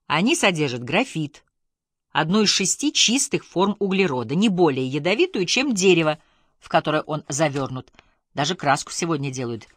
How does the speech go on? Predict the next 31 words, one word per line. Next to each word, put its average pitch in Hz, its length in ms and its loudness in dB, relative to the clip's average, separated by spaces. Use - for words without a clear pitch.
без 143 300 -2
свинца. 104 640 -2
Даже 123 300 -8
то, 147 120 -4
что - 160 -6
кажется 151 340 -2
самым 143 300 0
простым, 151 400 -2
маленьким 143 500 -4
и 139 80 -6
привычным 143 500 -6
из - 240 -4
всех - 320 -6
объектов, 131 560 -8
при 151 120 -2
определенных 135 640 -4
условиях 175 480 -2
может 123 240 -10
проявить 202 360 -4
себя 190 280 -2
как 156 240 -2
нечто 180 380 -2
столь 151 300 -4
же 185 100 -4
величественное 196 680 -4
и - 40 -2
сложное, 165 520 -2
как - 200 -2
космический - 640 -2
аппарат 143 480 0
или 160 240 -4